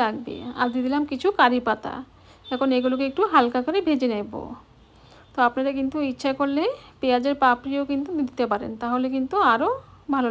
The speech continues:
লাগবে। তো আমি পেঁয়াজের পাপড়িটা আজকে দিচ্ছি না, পেঁয়াজের পাপ-, পেঁয়াজ ছাড়াই কিন্তু আজকে আমি এটা বানাবো। এখন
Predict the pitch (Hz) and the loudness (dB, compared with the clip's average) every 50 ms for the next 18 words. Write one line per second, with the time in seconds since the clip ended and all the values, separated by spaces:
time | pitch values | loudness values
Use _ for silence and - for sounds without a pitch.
0 | 220 214 202 202 202 202 202 - - - - - - - - - - - - 247 | 0 -2 -2 -4 -6 -10 -10 -12 -12 -14 -16 -20 -20 -20 -20 -20 -8 -2 0 2
1 | 254 269 269 269 269 262 262 262 269 269 269 262 254 254 262 269 262 277 269 269 | 2 2 0 0 0 0 0 0 -2 0 0 0 0 0 -2 -4 -2 -2 -2 -2
2 | 262 - - 330 294 277 262 240 240 - - 294 269 302 359 403 - - 254 240 | -2 -4 -6 -4 -4 -4 -4 -6 -8 -6 -4 -2 -2 0 -2 -2 -2 0 -2 0
3 | 240 247 262 254 - 254 247 247 247 - - - 269 254 247 247 247 - 269 247 | 0 -2 -4 -2 0 0 0 0 0 -4 -8 -6 -4 -2 -2 -4 -4 -4 -4 -2
4 | 247 254 262 262 262 254 269 277 262 254 247 - 269 262 269 370 508 480 - - | -2 -2 -2 -2 -2 -2 0 0 0 0 0 -2 -4 -2 0 0 -2 0 2 2
5 | 254 247 220 208 202 202 208 226 - - - - - - - - - - - - | 2 4 2 0 -2 -2 -4 -6 -8 -10 -12 -10 -10 -12 -12 -14 -14 -16 -16 -16
6 | - - - - - - 240 240 247 277 | -16 -16 -18 -10 -4 -4 -2 0 0 0